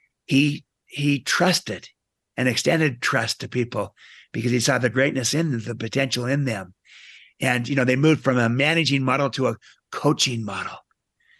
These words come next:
is part of this extension of trust. And then he inspired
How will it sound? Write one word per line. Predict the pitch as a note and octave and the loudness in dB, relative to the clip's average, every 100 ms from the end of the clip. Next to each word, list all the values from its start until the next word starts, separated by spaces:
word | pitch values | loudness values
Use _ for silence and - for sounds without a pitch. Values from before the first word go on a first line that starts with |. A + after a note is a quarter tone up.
| _ _ - | _ _ -2
is | A#2 A2+ | -2 -2
part | - B2+ B2 | -2 0 0
of | |
this | A#2 A2 | 0 -2
extension | A#2+ - B2+ A2+ A#2+ | -4 -2 0 0 -4
of | A2+ | -6
trust. | - A2+ G#2 - - - - - _ | -4 -4 -4 -10 -14 -20 -20 -20 _
And | C3+ | -2
then | D#3+ D3 | 2 2
he | C3+ | 2
inspired | C3 A#2 - - - A#2 A#2+ G2 - | 2 2 0 0 -2 0 0 -4 -8